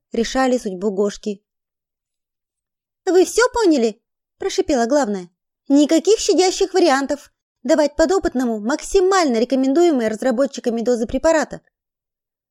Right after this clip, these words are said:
«Но это ведь взрослые дозы», уточнила вторая.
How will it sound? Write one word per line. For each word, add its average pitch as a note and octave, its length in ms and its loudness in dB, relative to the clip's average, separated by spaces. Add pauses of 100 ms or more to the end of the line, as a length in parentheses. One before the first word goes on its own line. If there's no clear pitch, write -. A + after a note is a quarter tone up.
(460)
«Но D4 140 -2
это D4+ 160 -2
ведь D4+ 140 0
взрослые C#4+ 460 2
дозы», A#3+ 380 0 (540)
уточнила F4 480 -2
вторая. A#3 500 -2